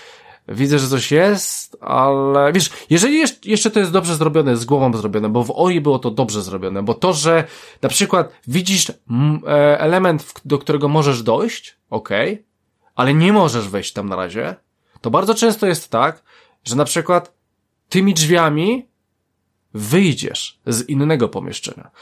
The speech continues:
Że one są zablokowane z jednej strony, ale otwierają się w drugiej stronie. W ogóle w tej grze jest bardzo dużo takich rzeczy, że masz drzwi zablokowane z jednej strony, czyli trzeba będzie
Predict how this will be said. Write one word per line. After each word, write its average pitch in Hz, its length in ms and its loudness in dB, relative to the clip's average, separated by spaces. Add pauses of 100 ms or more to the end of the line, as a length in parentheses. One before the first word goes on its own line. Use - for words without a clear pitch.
(180)
Że 113 120 -2
one 127 100 0
są 139 160 0
zablokowane 151 540 2
z - 20 0
jednej 160 180 0
strony, 185 360 -4
ale 143 140 2
otwierają 151 360 2
się 147 140 -2
w 143 80 -10
drugiej 135 240 -2
stronie. 104 380 -2
W 123 60 -2
ogóle 170 180 2
w 156 80 -8
tej 160 140 0
grze 151 140 0
jest 139 160 2
bardzo 127 260 0
dużo 107 180 -4
takich 95 240 -10
rzeczy, 95 280 -6 (360)
że 120 120 2
masz 123 140 2
drzwi 120 140 0
zablokowane 123 560 2
z 117 40 -4
jednej 127 200 0
strony, 160 440 -2 (220)
czyli 131 180 -6
trzeba 139 180 2
będzie 131 460 2